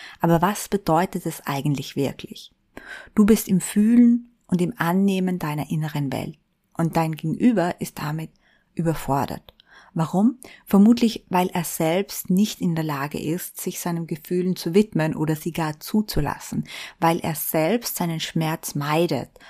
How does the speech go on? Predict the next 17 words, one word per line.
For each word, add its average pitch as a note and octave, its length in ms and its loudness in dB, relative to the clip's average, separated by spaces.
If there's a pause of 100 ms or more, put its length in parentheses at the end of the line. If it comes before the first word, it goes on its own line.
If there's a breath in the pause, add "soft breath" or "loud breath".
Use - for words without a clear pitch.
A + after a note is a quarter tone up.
(180 loud breath)
und D#3+ 140 -4
eben E3 280 -2
nicht F3+ 340 0
hinsieht. - 540 -4 (460 loud breath)
Wisse F3+ 400 -2
aber, C#3 360 -8 (280)
nicht G#3 340 2
du A3 140 6
übertreibst, D3 840 -4
sondern E3 400 -2
sie - 300 -2
unterdrücken. - 840 -4 (460 loud breath)
Sie G3+ 320 0
wollen F3 300 0
eine D3+ 300 -8
heile E3 380 -2
Welt, D3 300 -4